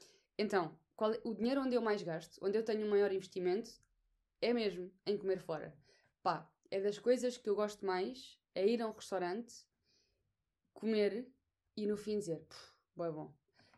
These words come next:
Eu acho que já disse isto, estou a ser um bocado repetitiva, mas pronto, é mesmo isto que eu gosto. Portanto, se souberem de algum spot em Roma,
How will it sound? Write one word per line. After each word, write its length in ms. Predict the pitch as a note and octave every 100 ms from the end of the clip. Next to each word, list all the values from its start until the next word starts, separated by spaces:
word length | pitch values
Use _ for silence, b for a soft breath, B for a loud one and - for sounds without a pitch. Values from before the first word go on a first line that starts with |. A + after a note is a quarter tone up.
| -
Eu 100 | C4
acho 140 | C4
que 80 | -
já 100 | G#3+
disse 300 | G3 G#3 -
isto, 100 | E3
estou 100 | F3
a 20 |
ser 120 | E3
um 60 | E3+
bocado 220 | E3+ E3
repetitiva, 500 | E3 F3 E3 D3+ - -
mas 140 | G3
pronto, 340 | - D#3+ D3 _
é 120 | G3
mesmo 200 | G#3 G#3+
isto 120 | G#3 -
que 60 |
eu 40 | F3+
gosto. 340 | D#3 - - b b b _
Portanto, 360 | - G3 D#3+
se 140 | - -
souberem 320 | G3+ G#3+ A3
de 60 |
algum 200 | G#3 G3+
spot 460 | G3 - F#3+ E3+ E3 - -
em 140 | F3
Roma, 540 | E3+ - F3 E3+ A3